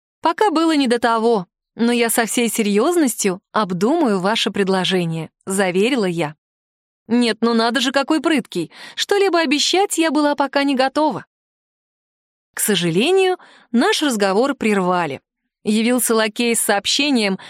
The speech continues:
что команде «Зелёных» выдали жёлтую карточку за подсказку от зрителей. Те уже поняли, что пошли не туда,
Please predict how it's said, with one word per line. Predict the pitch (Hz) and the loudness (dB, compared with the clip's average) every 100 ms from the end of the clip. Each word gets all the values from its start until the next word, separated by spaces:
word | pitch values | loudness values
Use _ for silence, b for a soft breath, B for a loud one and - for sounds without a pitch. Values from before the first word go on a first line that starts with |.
| B | B
что | - 254 | -6 -2
команде | 294 403 359 247 | 0 2 2 0
«Зелёных» | 240 269 320 254 | 0 2 0 0
выдали | 226 269 240 | -2 0 0
жёлтую | 226 254 233 233 226 | 0 0 0 -2 0
карточку | 262 269 233 - | -2 -2 -6 -2
за | 208 202 | -2 0
подсказку | 208 - 233 - 233 | -2 -2 -4 0 -2
от | 233 | 0
зрителей. | 240 233 - 151 135 _ b b | 0 -2 -2 -8 -10 _ b b
Те | - 302 | -2 2
уже | 302 294 | 2 2
поняли, | 254 349 320 226 | 2 2 2 0
что | - 220 | -2 0
пошли | 214 - | 0 2
не | 220 214 | 0 2
туда, | 240 339 | 2 2